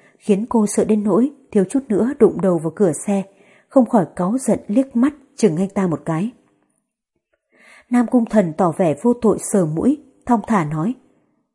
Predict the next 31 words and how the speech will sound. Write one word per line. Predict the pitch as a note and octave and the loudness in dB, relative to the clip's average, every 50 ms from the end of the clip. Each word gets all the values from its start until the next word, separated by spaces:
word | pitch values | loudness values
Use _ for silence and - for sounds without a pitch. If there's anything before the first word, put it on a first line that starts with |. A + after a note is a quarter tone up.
| _ _ _ _ _ - | _ _ _ _ _ -4
Công | - G3 F3+ F3+ | -2 -2 -2 0
nhận | F3 F#3+ F3 E3+ E3+ E3 D#3+ - _ _ | 0 0 0 0 -2 -4 -6 -8 _ _
dung | - - - G#3 F#3+ F#3 | -12 -4 -2 -2 0 0
mạo | F#3+ F#3+ F3 - - - | -2 -2 -2 -2 -2 -2
bác | G3+ A3 - - | -4 -4 -4 -2
sĩ | - G#3 G3+ | -4 -4 -2
Quan | - G#3 F#3+ F#3 F3+ | 0 -2 0 -2 -2
rất | - A#3+ B3+ | -2 -4 -2
đẹp | - G3 E3 - - | 0 -2 -2 -2 -4
trai, | - G#3 G3 F#3+ F#3 E3+ - _ _ _ _ _ _ _ _ _ - G3+ | -4 -2 0 0 -2 -4 -6 _ _ _ _ _ _ _ _ _ -4 -2
nhưng | G3+ G3 F#3 F3+ | -2 -2 -2 -2
cô | - G3 F#3 | 0 -2 0
đã | F3 F3 G3 | 0 0 0
là | B3 C4 A#3 F#3 | 0 0 0 0
người | F3 F3+ F3+ F3 | 0 2 0 0
của | E3+ - F3 | 2 2 2
ông | - G3+ A3 | 2 2 -2
chủ, | G#3+ - G#3+ F#3 D#3+ C3+ - - _ _ _ - _ _ - | -2 2 2 2 2 0 -2 -10 _ _ _ -20 _ _ -2
nếu | G3+ F#3 F#3+ A#3+ C4+ | 0 2 2 2 4
để | B3+ F#3+ | 4 4
ông | E3+ G3+ G#3+ G#3+ | 4 4 0 0
chủ | - A3+ G#3 - | 2 2 0 0
phát | - - A#3 C4 - | 0 -4 -6 -4 2
hiện | A#3+ G#3 - - - | 2 2 2 0 -4
ra | G#3 G3+ G3+ G3 F#3+ - | -4 -2 -2 -2 -4 -2
cô | - G#3+ G3 | -2 -2 -2
say | - - G#3+ G3+ F#3 | -2 -2 -2 -2 0
đắm | F#3+ E3+ E3+ G3 A#3+ C4 | 0 -2 -2 0 0 2
nhìn | B3 A3 F3+ D#3 D3 | 2 2 2 0 -2
chằm | - - F3+ E3 D#3 E3 | -4 -4 -4 -2 -2 -2
bác | G#3+ A#3+ | -4 -4